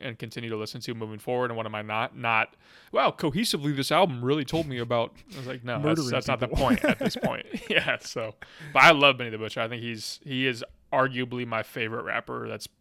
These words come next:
Speaker 1: consistently putting out music right now.
Speaker 2: Yeah. Benny the Butcher, great name, easy to Google. Not a great name that's not easy to Google is Dave. This next guy is just Dave.
Speaker 1: Dave.
Speaker 2: And he's a fantastic rapper. He's a British
Speaker 1: Yeah.
Speaker 2: rapper.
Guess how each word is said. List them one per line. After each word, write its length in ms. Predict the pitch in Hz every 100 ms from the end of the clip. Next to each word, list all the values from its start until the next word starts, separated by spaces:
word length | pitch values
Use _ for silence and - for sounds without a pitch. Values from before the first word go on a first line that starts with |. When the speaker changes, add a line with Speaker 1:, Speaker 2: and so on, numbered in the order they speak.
| _ -
Speaker 1:
consistently 480 | 131 - - 120
putting 200 | 107 120
out 220 | - - 127
music 240 | 123 -
right 160 | - -
now. 100 | - -
Speaker 2:
Yeah. 160 | 113 - _
Benny 200 | - 160
the 80 | 165
Butcher, 320 | 147 135 135
great 280 | 113 127 123
name, 420 | 110 113 113 110 - -
easy 300 | 120 127 123
to 100 | 113
Google. 480 | 117 113 104 101 - _ _ _ _ _ 117
Not 260 | 120 120
a 60 | 139
great 240 | 151 147
name 380 | 147 151 147 139 -
that's 540 | 123 117 120 110 - -
not 220 | 113 120
easy 240 | 131 135
to 100 | 143
Google 320 | 135 143 131 120
is 240 | 101 - -
Dave. 480 | 123 107 - - _ _ _ _
This 100 | -
next 160 | 156 143
guy 200 | 156 139
is 160 | 139 123
just 220 | 139 - -
Dave. 440 | - 135 104 - -
Speaker 1:
Dave. 80 | - - _ _ -
Speaker 2:
And 380 | 131 123 113 - 160
he's 160 | 170
a 40 | 170
fantastic 500 | 190 185 208 190 165
rapper. 380 | 185 - - -
He's 160 | 127
a 60 | 123
British 320 | 123 131 139
Speaker 1:
Yeah. 80 | 143
Speaker 2:
rapper. 340 | 139 147 147